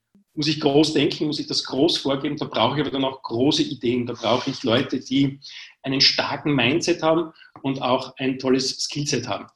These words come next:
Also beim Mindset brauche ich einfach eine, eine Risikobereitschaft. Ja,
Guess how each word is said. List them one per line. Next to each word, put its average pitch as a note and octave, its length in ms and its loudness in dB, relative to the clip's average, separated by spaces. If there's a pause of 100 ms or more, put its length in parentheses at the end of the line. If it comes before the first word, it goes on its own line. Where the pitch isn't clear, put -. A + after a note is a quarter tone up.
(300)
Also C3 180 -2
beim C#3 120 2
Mindset D#3 580 0
brauche B2 440 0
ich - 460 -2
einfach C3 480 -6 (160)
eine, B2 180 -18
eine C3 180 0
Risikobereitschaft. C#3 960 0 (220)
Ja, A#2 160 -2